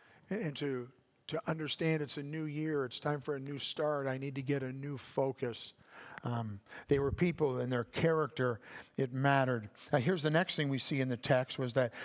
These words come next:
Christ was their foundation. Uh, Christ is their foundation.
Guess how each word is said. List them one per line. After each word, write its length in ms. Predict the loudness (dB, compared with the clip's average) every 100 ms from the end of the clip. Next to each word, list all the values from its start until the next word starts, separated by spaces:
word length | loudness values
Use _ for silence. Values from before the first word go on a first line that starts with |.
| -12 2
Christ 360 | 6 6 4
was 220 | -2 -2 0
their 140 | -2
foundation. 720 | 4 4 6 4 2 -2 -4 -8 -20 -18 -10
Uh, 40 |
Christ 540 | -8 6 6 6 2 -2
is 240 | -2 -2 -10 -18 2
their 200 | 4 4
foundation. 800 | 4 4 6 2 4 2 0 -2